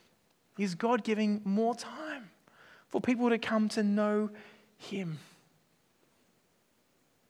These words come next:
So as you wait for the day, as you recognize the reality that Jesus is coming back, live your life pointing people to the second coming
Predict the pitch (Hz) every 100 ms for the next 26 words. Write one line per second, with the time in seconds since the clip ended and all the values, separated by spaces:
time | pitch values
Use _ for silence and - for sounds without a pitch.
0 | _ _ - - 220 247 233 247 233 233
1 | 240 240 247 214 196 175 185 180 196 269
2 | 269 226 226 202 208 202 208 226 214 196
3 | 202 220 202 190 185 196 180 190 165 151
4 | - - - - 220 302 269 277 240 247
5 | 311 233 - 277 302 277 226 196 185 180
6 | 214 214 - 254 262 240 - 240 190 180